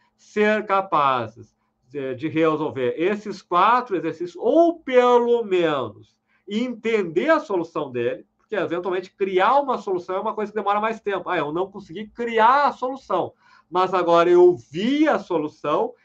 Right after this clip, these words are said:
entendi e consigo reproduzir ela." Tudo bem? "Ah, pá, olha, eu, eu não me dei conta que dava pra fazer desse jeito, mas aí quando eu vi a solução eu consegui entender." Se tu consegue entender, tudo bem. Agora, se tu não consegue entender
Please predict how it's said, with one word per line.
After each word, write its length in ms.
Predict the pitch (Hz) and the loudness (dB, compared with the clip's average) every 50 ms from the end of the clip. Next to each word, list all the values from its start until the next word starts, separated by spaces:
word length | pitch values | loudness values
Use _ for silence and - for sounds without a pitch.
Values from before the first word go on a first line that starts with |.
| _ _ | _ _
entendi 960 | - 202 226 247 254 247 - 226 214 202 185 165 139 143 180 240 285 302 302 | -12 -8 -8 -8 -8 -2 -2 0 0 0 -2 -6 -10 -8 -6 -4 -2 -2 -2
e 40 | 294 - | -2 -4
consigo 440 | 285 277 277 269 - - 254 233 214 | -4 -4 -4 -4 -8 -10 -10 -6 -2
reproduzir 540 | 233 240 240 240 240 233 208 196 202 226 226 | -2 -2 -2 -2 -4 -4 -4 -6 -4 -2 0
ela." 340 | 202 175 151 127 95 - - _ _ _ _ _ _ | 0 0 0 -2 -4 -8 -14 _ _ _ _ _ _
Tudo 240 | - 107 101 101 110 | -20 -20 -18 -14 -12
bem? 320 | 127 214 247 262 - - - _ _ _ _ _ _ _ _ _ | -8 -4 -4 -4 -4 -6 -12 _ _ _ _ _ _ _ _ _
"Ah, 80 | - 143 | -14 -6
pá, 240 | - 202 202 139 | -2 -2 -2 0
olha, 220 | 117 131 156 160 151 | -2 -2 -4 -4 -4
eu, 180 | - 113 - - _ _ - | -6 -8 -10 -14 _ _ -14
eu 140 | 135 143 | -12 -10
não 240 | 147 156 196 254 294 | -6 -2 -2 0 0
me 100 | 294 262 | -2 -4
dei 220 | 202 190 214 214 214 | -4 -4 -4 -4 -4
conta 240 | - 202 214 214 | -6 -6 -6 -6
que 40 | 208 | -4
dava 140 | 196 196 196 | -4 -4 -4
pra 140 | 190 196 185 | -4 -4 -4
fazer 120 | 180 190 | -2 -2
desse 180 | 190 190 185 - | -4 -6 -10 -10
jeito, 240 | 165 170 165 - - | -8 -6 -6 -8 -8
mas 160 | 123 127 113 | -10 -8 -8
aí 100 | 127 127 | -8 -8
quando 220 | 127 - 147 147 151 | -8 -10 -8 -6 -6
eu 120 | 147 139 | -6 -6
vi 280 | 120 113 143 185 220 247 | -8 -10 -8 -4 -4 -4
a 80 | 247 | -4
solução 420 | 240 - 196 190 185 185 - 185 190 | -4 -6 -6 -6 -6 -6 -8 -8 -8
eu 80 | 196 | -8
consegui 280 | 185 _ _ 180 180 185 | -8 _ _ -12 -12 -10
entender." 260 | 175 170 123 98 - _ _ _ | -8 -8 -8 -10 -10 _ _ _
Se 120 | _ - 185 | _ -16 -14
tu 80 | 180 | -6
consegue 440 | 214 226 214 202 208 202 202 208 190 | -4 -4 -2 -2 -4 -6 -4 -4 -6
entender, 920 | 196 220 254 285 302 285 - 220 190 165 151 139 156 196 254 294 294 285 _ _ _ _ _ _ | -6 -4 -6 -6 -6 -4 -2 -2 -2 -2 -2 -2 -2 0 0 0 0 -4 _ _ _ _ _ _
tudo 280 | - 107 107 104 131 156 | -18 -16 -10 -10 -4 0
bem. 360 | 214 254 247 214 135 - - _ _ _ _ | 0 0 2 0 -4 -8 -14 _ _ _ _
Agora, 240 | 151 156 175 175 170 | -6 -4 -4 -4 -4
se 140 | - - | -6 -8
tu 80 | - 196 | -8 -6
não 260 | 185 208 240 302 294 | -2 0 0 0 0
consegue 920 | - 262 262 254 247 - 208 - _ _ - 254 285 320 320 311 247 254 254 | 0 0 0 0 0 -2 -8 -18 _ _ -4 -2 0 0 -2 -4 -6 -8 -10
entender 880 | 254 262 247 - 240 240 240 226 185 151 165 175 170 156 135 107 90 | -10 -12 -10 -6 -4 -4 -4 -4 -2 0 0 0 0 0 -2 -4 -8